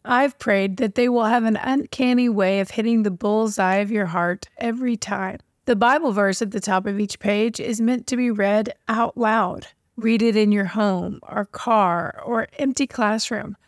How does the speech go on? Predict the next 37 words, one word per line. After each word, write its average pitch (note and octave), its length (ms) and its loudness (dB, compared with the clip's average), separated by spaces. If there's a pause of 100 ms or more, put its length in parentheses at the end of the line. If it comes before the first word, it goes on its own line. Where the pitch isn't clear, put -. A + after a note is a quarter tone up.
But B3 140 4
whatever B3+ 720 0
you A#3 200 2
can, G#3 640 -2
read B3+ 280 0
it - 140 -2
with A#3+ 220 -4
your A#3+ 420 0
voice, A#3 800 0 (300)
not B3 320 2
just - 680 -2
silently G#3+ 680 0
in A3 140 2
your G3+ 100 0
thoughts. - 560 -4 (240)
Release C4+ 500 2
the F4 140 -2
Word A3+ 240 2
of G#3+ 140 -4
God G3+ 440 2
into B3+ 640 0
the A#3+ 200 -2
atmosphere, - 800 -4 (240)
because B3+ 280 2
His A3+ 180 2
Word A3+ 340 2
always A#3 400 2
blesses - 880 -4
wherever A3+ 460 2
it F#3+ 160 -2
goes. G#3 400 -4 (280)
Something D#4+ 540 0
miraculous G3+ 920 0
will A#3 140 2
happen A#3 640 -4
when A#3+ 180 2
your A#3+ 160 0